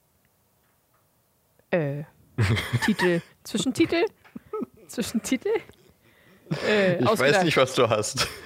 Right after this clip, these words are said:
Speaker 1: Ja, der, Überschriften,
Speaker 2: <clears throat>
Speaker 1: Zwischenüberschriften.
Speaker 2: Ach so. Hm, ja,
Speaker 1: Meine
Speaker 2: okay.
Speaker 1: Güte, äh, dieser, dieses, was zur Hölle? Ah! <laughs> Entschuldigung.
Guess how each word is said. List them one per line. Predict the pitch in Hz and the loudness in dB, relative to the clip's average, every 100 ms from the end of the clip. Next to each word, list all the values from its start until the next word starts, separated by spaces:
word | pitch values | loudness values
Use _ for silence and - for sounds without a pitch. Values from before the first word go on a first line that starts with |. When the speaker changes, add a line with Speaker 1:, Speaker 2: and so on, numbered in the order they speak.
| - - - | -20 -20 -4
Speaker 1:
Ja, | 269 254 320 311 269 - - | 2 4 6 4 2 -4 -20
der, | - 220 247 240 - - - - - - | -10 0 0 0 -8 -16 -18 -18 -16 -2
Überschriften, | 330 349 - - 123 233 | 4 4 4 0 2 0
Speaker 2:
<clears throat> | |
Speaker 1:
Zwischenüberschriften. | - 294 381 359 262 254 247 311 320 214 190 175 | 0 0 0 0 2 2 2 2 2 2 0 -2
Speaker 2:
Ach | |
so. | 107 | -2
Hm, | 110 107 95 92 | 0 0 -2 -2
ja, | 98 | -2
Speaker 1:
Meine | 107 | -2
Speaker 2:
okay. | 104 180 | 0 -2
Speaker 1:
Güte, | 92 175 | 0 -2
äh, | 170 170 165 | 0 0 -2
dieser, | 160 170 170 165 - - | -4 -6 -4 -4 -8 -8
dieses, | 175 175 - - - - - - - | -6 -6 -10 -18 -20 -20 -20 -20 -4
was | 294 330 - | -4 -4 -4
zur | 381 | -2
Hölle? | 285 370 - | 0 0 2
Ah! | 427 679 762 - - | 6 8 8 6 0
<laughs> | - - 988 1047 539 - - - - - - - - - 440 - - _ _ _ _ _ - - 381 - - - - - _ _ _ _ _ _ _ _ _ _ _ - - - - | -2 -2 -6 -2 -2 -2 -6 -6 -10 -20 -18 -16 -16 -6 -6 -6 -14 _ _ _ _ _ -20 -16 -16 -14 -20 -20 -20 -20 _ _ _ _ _ _ _ _ _ _ _ -20 -20 -20 -20
Entschuldigung. | 453 - - 453 403 - 370 - | -20 -10 -2 0 0 0 -2 -2